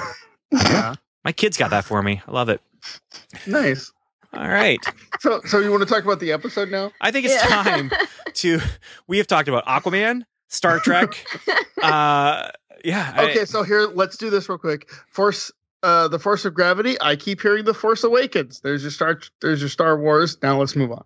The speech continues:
Speaker 2: Boom.
Speaker 3: Okay.
Speaker 2: Very good. All right, so we're gonna take this kinda two-pronged, and we're gonna talk about two groups of people. One group of people is basically Earthbound, and the other group of people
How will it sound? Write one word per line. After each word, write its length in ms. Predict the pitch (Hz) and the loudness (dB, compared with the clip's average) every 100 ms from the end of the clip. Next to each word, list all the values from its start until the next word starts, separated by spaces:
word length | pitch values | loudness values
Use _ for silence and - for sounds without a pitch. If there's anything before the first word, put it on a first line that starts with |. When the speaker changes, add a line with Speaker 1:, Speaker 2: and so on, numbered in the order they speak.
| - | -6
Speaker 2:
Boom. 360 | 107 120 127 | 0 2 2
Speaker 3:
Okay. 260 | - - 98 - _ - - _ - _ _ | 2 0 -2 -4 _ -20 -20 _ -20 _ _
Speaker 2:
Very 180 | 101 98 | -6 -2
good. 280 | 101 101 87 _ - - - | 0 -2 -4 _ -20 -10 -2
All 60 | 143 | 0
right, 140 | 120 | 2
so 80 | 170 | 2
we're 60 | 190 | 2
gonna 120 | 214 | 2
take 220 | 196 170 | 0 2
this 340 | 170 165 - - | 2 2 2 -2
kinda 260 | 135 151 156 | -2 -2 -2
two-pronged, 880 | - - 143 - 117 95 87 98 - - | -2 0 0 0 -2 -2 -4 -12 -18 -8
and 100 | 127 | -2
we're 80 | 120 | -2
gonna 80 | 113 | 0
talk 260 | 147 143 | 0 2
about 300 | 135 127 117 - | 2 2 0 -4
two 180 | - 254 | -4 -2
groups 280 | 214 175 - | 0 0 0
of 60 | - | -2
people. 340 | 131 - - _ _ _ _ _ _ _ _ - - - - | -2 -2 -8 _ _ _ _ _ _ _ _ -20 -18 -18 -8
One 220 | - 202 269 | 2 2 4
group 160 | 208 | 0
of 80 | 156 | 0
people 400 | - 135 139 139 | 0 2 4 2
is 160 | 147 127 | 0 -2
basically 480 | 202 214 - 131 - | 0 2 2 0 2
Earthbound, 580 | 113 104 - - 110 - - _ _ _ - _ | 0 -2 -4 -6 -6 -10 -20 _ _ _ -20 _
and 140 | 131 123 | 0 4
the 80 | |
other 120 | 143 160 | 4 2
group 140 | 135 | -4
of 60 | 117 | -4
people 340 | 117 120 117 | 0 0 0